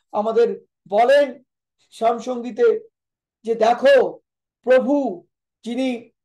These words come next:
আমাদের সমস্ত যৌবনে যে ভুল ভ্রান্তির পথ সেইখান থেকে তিনি ফিরিয়ে তার বাক্য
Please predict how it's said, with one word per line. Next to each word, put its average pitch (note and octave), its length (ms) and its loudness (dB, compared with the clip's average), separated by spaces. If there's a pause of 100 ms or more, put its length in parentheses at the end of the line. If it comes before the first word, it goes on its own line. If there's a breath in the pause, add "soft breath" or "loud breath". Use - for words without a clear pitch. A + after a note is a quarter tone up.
(180)
আমাদের C4 600 2 (100)
সমস্ত D4 580 -2
যৌবনে D4 640 4
যে C#4+ 120 2
ভুল C#4 280 -4
ভ্রান্তির C#4+ 520 0
পথ C#4+ 400 4 (360)
সেইখান C4 440 0
থেকে C4+ 400 -2 (300)
তিনি B3 360 -12
ফিরিয়ে A#3+ 360 -4
তার A3 240 -2
বাক্য A#3 680 -2